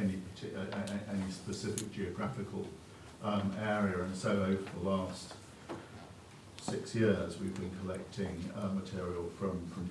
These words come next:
China, from Russia, from India, from Germany. Um, it's, it's, it's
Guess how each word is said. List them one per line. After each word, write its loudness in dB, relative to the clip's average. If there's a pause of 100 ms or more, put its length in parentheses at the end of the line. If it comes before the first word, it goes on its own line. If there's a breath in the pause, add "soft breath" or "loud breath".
(100)
China, -2 (120)
from -4
Russia, -4 (160)
from -2 (100)
India, 2 (220)
from 0 (120)
Germany. 0 (220)
Um, -2 (100)
it's, -4
it's, -6
it's -6